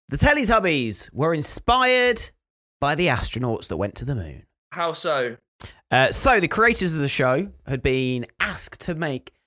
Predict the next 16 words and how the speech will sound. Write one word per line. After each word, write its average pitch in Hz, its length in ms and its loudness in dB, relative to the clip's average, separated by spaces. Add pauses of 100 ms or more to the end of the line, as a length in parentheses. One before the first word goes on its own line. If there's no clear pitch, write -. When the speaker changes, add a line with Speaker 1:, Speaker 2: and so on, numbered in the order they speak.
(140)
Speaker 1:
a 151 80 0
brand 214 580 0
new 208 240 0
show 160 540 0 (300)
for - 120 -4
the 131 60 0
B 156 180 -2
B 147 100 -6
C. 107 420 -6 (580)
And 131 180 2
they 165 80 4
were 190 60 4
in 208 60 4
America, 226 500 4 (100)
and 127 120 -2
they 135 200 0